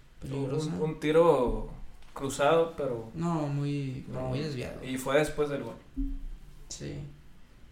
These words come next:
Speaker 1: Eh, Viñas por ahí creo que estuvo, el Platanito también hubo una que iba
Speaker 2: Hubo una que iba a rematar y muy bien, Vic-, Víctor Guzmán,
Speaker 1: Sí.
Speaker 2: este, corta la jugada.
Speaker 1: Iba, iba a rematar muy bien, pero,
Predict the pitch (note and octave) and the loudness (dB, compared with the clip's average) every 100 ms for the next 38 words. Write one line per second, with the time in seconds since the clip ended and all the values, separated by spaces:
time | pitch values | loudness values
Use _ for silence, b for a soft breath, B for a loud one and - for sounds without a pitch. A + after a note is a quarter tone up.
0 | - - - - - - C#3+ C#3 C#3 C#3+ | -20 -20 -20 -20 -20 -12 -8 -4 -2 0
1 | D#3+ A3 A#3 A3 C#3 D#3 D3+ F3+ F#3 F#3 | 0 0 -2 -4 -2 -2 -2 -4 -4 -6
2 | F3 F3 - E3 E3+ E3+ E3 - - - | -4 -6 -6 -4 -2 -4 -6 -12 -16 -16
3 | - - D3 D3 D3 D3 D3+ - - F3+ | -12 -8 -6 -4 -4 -2 -4 -6 -6 -2
4 | D#3+ F3 F3 E3+ F3 F3+ F3+ D3+ D#3+ E3 | 0 0 2 2 2 0 -4 -4 -2 -4
5 | D3+ C#3 - - - B2 C#3 C#3+ C#3+ C3+ | -4 -6 -10 -16 -2 2 2 2 0 0
6 | B2 B2+ C#3+ C3+ - A#2+ C#3 C#3+ C3+ C3 | 2 4 4 4 2 2 2 2 0 -2
7 | B2+ B2 B2 - B2+ A#2 - C3 C3 A#2 | -2 -4 -6 -8 -6 -6 -2 0 0 0
8 | A2+ A2 A#2 - - - A2+ A2 G#2 G#2 | -2 -2 -2 -2 -4 -2 -2 -2 -2 -4
9 | - - A#2+ - A#2 A2 - - A#2 - | -4 -2 -2 -2 -2 -2 -6 -8 -10 -10
10 | - - - C#3+ C3+ C3+ C3+ C3 C3 C#3 | -14 -16 -14 -12 -6 -4 -4 -4 -6 -6
11 | C#3+ C3 C3+ C3+ C#3 E3+ B B B B | -8 -8 -6 -4 -2 -2 B B B B
12 | - D3 D3 C#3+ C#3+ C3+ C3 C3 B2+ | -4 2 4 4 4 4 6 6 4